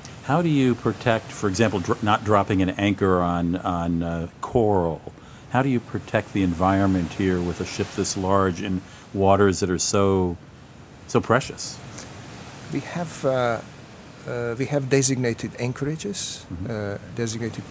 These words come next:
Speaker 2: points where we drop anchors, uh, sometimes even two anchors. But, uh, uh, with, uh,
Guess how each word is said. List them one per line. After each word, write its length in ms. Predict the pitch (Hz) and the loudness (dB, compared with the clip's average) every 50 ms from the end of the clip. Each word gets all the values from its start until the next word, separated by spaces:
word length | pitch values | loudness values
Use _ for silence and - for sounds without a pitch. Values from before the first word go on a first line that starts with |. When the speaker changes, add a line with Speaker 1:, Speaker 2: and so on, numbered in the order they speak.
| - | -4
Speaker 2:
points 440 | - 147 117 98 87 87 - - - | -4 -2 -2 -2 -4 -4 -4 -4 -4
where 200 | 113 107 104 104 | -2 -2 -2 -2
we 220 | 101 104 104 101 | -2 -2 -4 -4
drop 240 | 101 101 117 123 120 - - | -4 -2 -4 -4 -4 -4 -4
anchors, 640 | 139 139 143 - 165 180 190 - - - - - - - - - - - - - - - - - | -4 -4 -2 -2 -4 -4 -4 -4 -4 -4 -6 -6 -8 -12 -14 -16 -16 -16 -16 -16 -16 -16 -12 -8
uh, 100 | 113 107 | -6 -4
sometimes 580 | 110 - - 143 139 143 139 - 143 139 127 135 | -2 0 0 0 0 0 0 -2 -2 0 0 0
even 220 | 131 135 139 135 | 0 0 0 -2
two 240 | - - 170 175 120 | 0 0 0 0 0
anchors. 480 | 90 80 98 - - - - - - - - | -2 -4 -6 -10 -10 -6 -4 -6 -6 -4 -4
But, 180 | 117 113 110 107 - - 127 | -4 -4 -4 -6 -8 -8 -6
uh, 60 | 120 | -4
uh, 640 | 117 117 113 117 117 - 127 123 117 117 117 113 110 | -2 -2 -2 -2 -4 -4 -4 -4 -4 -2 -2 -4 -4
with, 280 | 110 123 123 120 113 | -2 -2 -2 -2 0
uh, 260 | 123 123 117 117 117 | 0 0 2 0 0